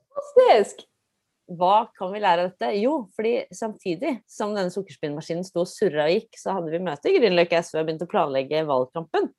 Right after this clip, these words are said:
Speaker 2: Og da fikk jeg en god idé. Der kan vi stå, vet du, og dele ut sukkerspinn!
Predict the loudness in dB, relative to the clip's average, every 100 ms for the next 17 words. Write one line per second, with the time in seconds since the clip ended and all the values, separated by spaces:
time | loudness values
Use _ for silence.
0 | _ _ _ _ _ _ 0 0 -4 -2
1 | 0 2 4 4 4 4 4 0 _ 0
2 | 0 -2 4 4 2 0 0 2 0 2
3 | 0 0 -4 -2 -2 -2 -4 -2 -2 2
4 | 2 2 4 6 8 6